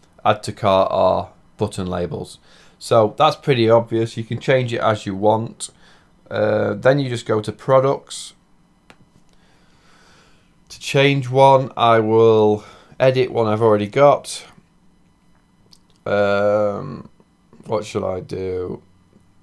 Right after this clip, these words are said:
I have this domain name. So today dot golf is for sale. So we'll view it as it is.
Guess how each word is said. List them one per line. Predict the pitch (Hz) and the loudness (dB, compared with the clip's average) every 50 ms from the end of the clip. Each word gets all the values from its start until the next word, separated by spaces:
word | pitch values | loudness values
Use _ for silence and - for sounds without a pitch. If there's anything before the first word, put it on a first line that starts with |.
| _ _ - | _ _ -6
I | - | -4
have | 104 101 95 - | -4 -4 -4 -6
this | 98 92 - - - - _ - | -10 -12 -12 -16 -20 -16 _ -2
domain | 101 101 98 98 101 98 98 98 | 0 0 0 0 -2 -2 -2 -2
name. | 98 98 98 101 | -2 -4 -4 -4
So | - 107 | -4 -6
today | 98 - - 123 135 135 | -6 -4 -2 0 2 2
dot | 127 120 117 113 | 2 2 0 0
golf | 104 113 107 110 107 - | 0 2 2 2 0 -4
is | 117 107 | -10 -14
for | - - 107 | -12 -12 -12
sale. | - - - 117 113 113 110 110 110 113 110 - _ _ _ _ _ _ _ _ - | -10 -4 -2 0 0 0 0 -2 -2 -4 -6 -8 _ _ _ _ _ _ _ _ -20
So | - - 104 | -16 -12 -10
we'll | 101 101 101 | -8 -8 -8
view | 101 117 120 123 | -6 -6 -4 -4
it | 123 127 - _ _ _ _ - | -4 -6 -10 _ _ _ _ -6
as | 107 107 104 101 | -6 -6 -4 -6
it | 98 - | -6 -6
is. | - 113 113 110 110 107 - - - | -4 -4 -4 -4 -4 -8 -12 -16 -20